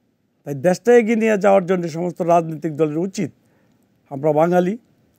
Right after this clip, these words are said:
বাংলা আমার দেশ, এই বাংলাকে ভালোবাসা রাজনীতিক আমাদের করতে হবে। তাইলে দেশটা যে এগিয়ে যাচ্ছে, দেশটা তো এগিয়ে যাচ্ছে যে এটার মধ্যে তো কোনো ভুল নাই, ভুল নাই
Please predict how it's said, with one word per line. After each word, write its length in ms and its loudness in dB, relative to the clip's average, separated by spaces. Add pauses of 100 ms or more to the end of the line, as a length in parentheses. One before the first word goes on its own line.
(440)
বাংলা 340 0
আমার 240 -8
দেশ, 340 -2 (300)
এই 120 -4
বাংলাকে 540 -2
ভালোবাসা 560 -2 (400)
রাজনীতিক 480 -2
আমাদের 300 -6
করতে 280 -10
হবে। 300 -18 (640)
তাইলে 220 0
দেশটা 340 -4
যে 180 0
এগিয়ে 220 0
যাচ্ছে, 420 -4 (400)
দেশটা 320 -6
তো 280 -8 (580)
এগিয়ে 340 0
যাচ্ছে 320 -4
যে 100 0
এটার 140 0
মধ্যে 180 -2
তো 120 -8
কোনো 140 -4
ভুল 320 -2
নাই, 180 0 (920)
ভুল 240 0
নাই 180 -4